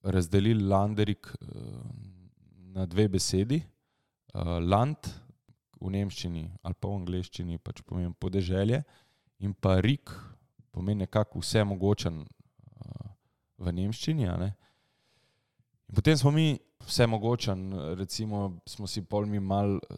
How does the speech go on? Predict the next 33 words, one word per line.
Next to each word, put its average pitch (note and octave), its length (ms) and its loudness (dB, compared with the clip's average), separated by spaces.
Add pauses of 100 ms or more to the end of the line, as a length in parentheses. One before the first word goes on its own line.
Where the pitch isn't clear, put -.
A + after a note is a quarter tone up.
(160)
to, G#2+ 140 2 (140)
eh, G1+ 340 -10
naredili G2 380 -2
tako, G#2 200 0
da F2 100 -2
smo F2+ 180 -2
rekli, F#2+ 280 0
"Ajde, F#2 240 2
dajmo F#2+ 260 0
to G2 140 0
modern, F2+ 540 0
fancy, F#2 460 -6
tak - 280 -6
s-, - 160 -14 (100)
tak - 240 -4
stil," A#2 320 2
ne, F#2+ 180 2
in F#2 120 -4
v F2+ 100 -4
bistvu G2+ 340 2 (1000)
naše A2 300 2
sestavine G2+ 540 0
prihajajo G2+ 440 2
iz F#2 120 0
podeželja, G2 720 4
ne, F2+ 160 -2
ker - 240 -10 (220)
baziramo F2 640 2
samo F2+ 280 0
na F2 80 -2
slovenskih F2+ 480 -2
sestavinah, G2 600 -2 (160)
pač, - 280 -8